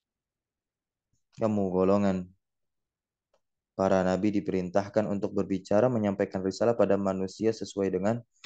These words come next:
kadar akal mereka. Coba lihat dulu nih, ada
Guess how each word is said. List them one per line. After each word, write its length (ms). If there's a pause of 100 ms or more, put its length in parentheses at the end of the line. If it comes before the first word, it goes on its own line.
(300)
kadar 400 (720)
akal 480 (880)
mereka. 560
Coba 240
lihat 240
dulu 240
nih, 120 (120)
ada 200